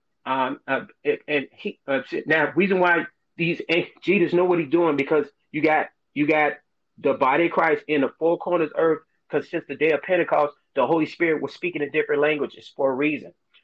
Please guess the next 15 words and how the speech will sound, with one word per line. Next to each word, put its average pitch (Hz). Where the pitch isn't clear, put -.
So 147
he, -
the 131
Holy 175
Spirit 175
been 160
at 143
work, 160
okay, 147
since 196
the 175
day 160
of 151
Pentecost. -
The 127